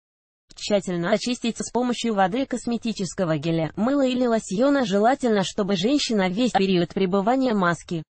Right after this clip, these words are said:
на лице находилась в лежачем, расслабленном положении.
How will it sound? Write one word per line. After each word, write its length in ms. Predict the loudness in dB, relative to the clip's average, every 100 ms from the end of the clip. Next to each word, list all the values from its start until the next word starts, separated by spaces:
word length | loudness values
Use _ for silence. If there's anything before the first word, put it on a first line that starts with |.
| _ _ _ _ _ -4
на 120 | 2
лице 360 | 2 2 0 0
находилась 680 | 0 -2 -2 0 0 0
в 40 | 0
лежачем, 500 | 0 2 0 0 -2
расслабленном 840 | 0 -2 -2 -2 0 2 2 0 0
положении. 680 | 0 0 2 0 2 0